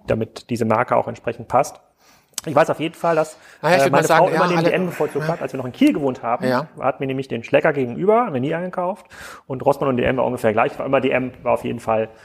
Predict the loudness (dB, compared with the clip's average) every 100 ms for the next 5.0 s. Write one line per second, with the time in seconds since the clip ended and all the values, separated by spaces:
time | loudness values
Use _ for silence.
0 | _ -8 -4 -4 0 0 0 -2 -4 -8
1 | -14 -18 -10 -6 -6 -4 -4 -6 -4 -6
2 | -6 -6 -2 -2 -4 -10 -2 2 4 4
3 | 4 2 0 -4 -4 -6 -4 0 0 -2
4 | -6 -4 -4 0 4 4 4 0 -2 -2